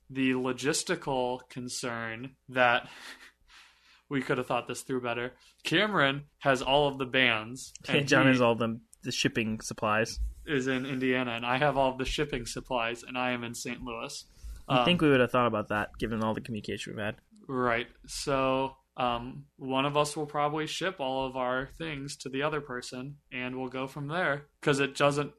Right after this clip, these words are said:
Speaker 1: make any sense to, like, try to divide things up and have ship two
Speaker 2: No.
Speaker 1: packages, half of our stuff to one person, and keep it, 'cause who knows how these are gonna, these orders are gonna come through.
Speaker 2: Yeah, no, it's gonna be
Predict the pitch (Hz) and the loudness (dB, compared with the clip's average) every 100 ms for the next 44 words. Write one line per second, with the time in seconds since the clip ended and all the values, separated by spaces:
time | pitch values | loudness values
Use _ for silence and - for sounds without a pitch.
0 | _ 143 131 143 131 123 131 123 127 - | _ -4 -2 0 -2 -2 -4 -6 -8 -6
1 | 127 123 139 123 123 120 120 117 - 123 | -6 -4 -4 -4 -6 -4 -4 -4 -6 -8
2 | 123 123 127 120 117 120 - - 127 147 | -6 -8 -8 -12 -14 -12 -8 -8 -6 0
3 | 135 123 120 120 123 120 127 123 123 - | 4 4 4 2 -2 -6 -4 -4 -6 -10
4 | - - - - 131 - 127 123 123 123 | -12 -12 -4 6 6 6 0 0 0 -2
5 | - 123 - 131 131 127 135 131 - 127 | -4 -6 -6 -6 -6 -6 -8 -10 -8 -10
6 | 127 - _ _ 127 117 139 131 127 - | -10 -14 _ _ -12 -4 -2 0 -4 -4
7 | 123 135 131 147 127 123 131 123 120 131 | -10 -10 -6 -2 -2 -2 -4 -6 -8 -8
8 | 123 127 - 147 131 131 127 120 123 123 | -8 -10 -8 -8 -4 -4 -4 -6 -10 -12
9 | 127 131 120 127 123 127 _ - - _ | -12 -14 -12 -10 -10 -12 _ -20 -20 _
10 | 110 110 107 104 104 104 - 104 101 104 | 0 2 2 0 -4 -4 -6 -8 -6 -8
11 | 107 | -10